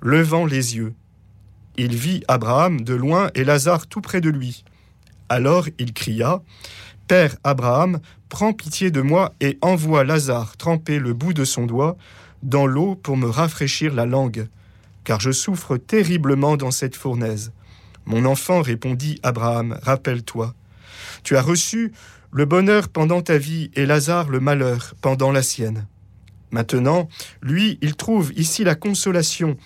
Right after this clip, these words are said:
et toi la souffrance. Et en plus de tout cela, un grand abîme a été établi entre vous et nous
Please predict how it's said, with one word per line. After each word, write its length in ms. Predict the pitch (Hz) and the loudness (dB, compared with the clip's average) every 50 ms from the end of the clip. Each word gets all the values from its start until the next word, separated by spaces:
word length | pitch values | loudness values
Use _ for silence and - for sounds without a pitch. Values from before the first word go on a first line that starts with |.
| - - - - | -20 -20 -8 -6
et 100 | 143 139 | -4 -4
toi 180 | - - 165 165 | -2 0 2 2
la 100 | 160 151 | 2 2
souffrance. 720 | - - 156 139 - - 127 117 107 95 - - - - - - _ _ - - - - - - - - - - - - | 0 -4 -6 -10 -8 -8 -6 -6 -6 -6 -8 -10 -12 -14 -18 -20 _ _ -20 -20 -20 -20 -20 -20 -20 -20 -20 -20 -12 -4
Et 100 | 120 120 | -2 -2
en 100 | 123 117 | -2 -2
plus 260 | - - 165 160 147 | 0 0 0 0 0
de 100 | 120 117 | 0 -4
tout 180 | 117 - - | -6 -4 -4
cela, 420 | 165 - - 131 117 127 131 143 143 - - - - - - - - - | -4 -2 -2 0 0 0 0 0 -2 -8 -16 -20 -20 -20 -20 -20 -4 0
un 140 | 131 139 | 0 2
grand 260 | 135 147 175 190 185 - | 2 2 2 2 2 2
abîme 460 | 160 147 143 165 170 151 127 117 113 - - - _ _ _ | 0 0 2 0 0 0 0 -2 -6 -8 -16 -20 _ _ _
a 100 | 147 147 | 2 4
été 400 | 151 151 151 - - 139 120 - _ | 4 2 0 -2 -6 -6 -6 -6 _
établi 560 | - 202 202 - 180 156 143 135 135 135 123 104 - - | -2 -2 0 2 2 0 2 0 -4 -6 -6 -6 -4 -2
entre 320 | 143 147 143 - - 143 | -2 -2 -2 -2 -2 -2
vous 380 | 131 120 131 151 185 180 - - | -2 0 -2 -2 -4 -4 -4 -4
et 140 | - 131 127 | -2 -2 0
nous 300 | 127 135 160 196 233 226 | 2 2 2 0 -2 -4